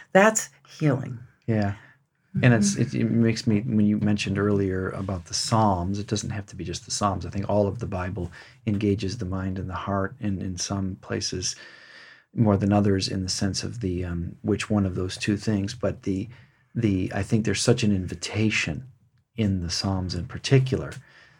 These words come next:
Speaker 2: to go places we might not normally
Speaker 1: Mm-hmm.
Speaker 2: wanna go, which is, li-, to use Brené Brown's words, I mean, the negative emotions, right? I
Speaker 1: Mm-hmm.
Speaker 2: mean, most of the Psalms, as you know, as a s-, a lifelong student of the scriptures, are, you know, lament,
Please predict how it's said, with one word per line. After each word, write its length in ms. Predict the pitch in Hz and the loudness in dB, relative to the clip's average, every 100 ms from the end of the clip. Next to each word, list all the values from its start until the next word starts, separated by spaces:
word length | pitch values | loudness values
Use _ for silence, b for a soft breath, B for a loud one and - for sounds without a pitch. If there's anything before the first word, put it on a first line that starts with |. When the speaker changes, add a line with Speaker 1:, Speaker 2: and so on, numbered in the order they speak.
| b | b
Speaker 2:
to 80 | - | 0
go 240 | 113 113 113 | 6 6 6
places 500 | - 107 98 101 110 | 4 2 2 0 2
we 100 | 98 | 2
might 300 | 101 95 - | 2 0 0
not 260 | 101 95 | -2 0
normally 360 | 101 98 95 92 | 0 0 0 -4
Speaker 1:
Mm-hmm. 80 | 90 | -4
Speaker 2:
wanna 180 | 87 | -6
go, 540 | 95 120 151 104 92 127 B B B B B - | 2 8 8 8 2 -4 B B B B B -2
which 260 | 107 - | 0 0
is, 160 | 104 - | -2 0
li-, 140 | 107 101 - | -2 -4 -4
to 120 | 104 | 0
use 260 | 101 104 120 - - | 2 2 -2 -10 -4
Brené 380 | 101 104 98 | 0 0 0
Brown's 340 | 92 92 82 85 | 0 -2 -2 4
words, 240 | 120 101 | 6 6
I 60 | 95 | 2
mean, 120 | 92 | -2
the 120 | 98 | 0
negative 560 | 95 104 104 98 90 87 | 2 2 2 0 -4 0
emotions, 520 | 95 160 135 - 85 | 4 6 6 0 -2
right? 200 | 101 117 | 0 2
I 20 | |
Speaker 1:
Mm-hmm. 140 | 107 104 | 4 4
Speaker 2:
mean, 180 | 101 B B B B | 2 B B B B
most 320 | - 120 131 127 | 6 6 8 4
of 100 | 107 | 0
the 60 | |
Psalms, 440 | 101 101 98 110 107 | 0 2 4 2 0
as 160 | 92 | 0
you 160 | 98 98 | 0 2
know, 240 | 95 98 | 2 0
as 140 | 101 95 | -2 -2
a 40 | |
s-, 280 | 87 - - | -6 -6 -6
a 160 | 92 | -4
lifelong 520 | 92 90 101 - 87 90 | -4 -4 -4 -6 -8 -6
student 560 | - 113 107 98 90 | -2 2 2 0 -4
of 220 | - 92 90 | -8 -12 -8
the 60 | |
scriptures, 600 | 107 - 117 - 95 95 | -8 -2 -2 0 -4 -4
are, 280 | - 92 95 B B B B B | -6 -6 -6 B B B B B
you 80 | 117 | 0
know, 100 | 101 | 2
lament, 520 | 98 95 95 123 131 | 2 0 4 6 6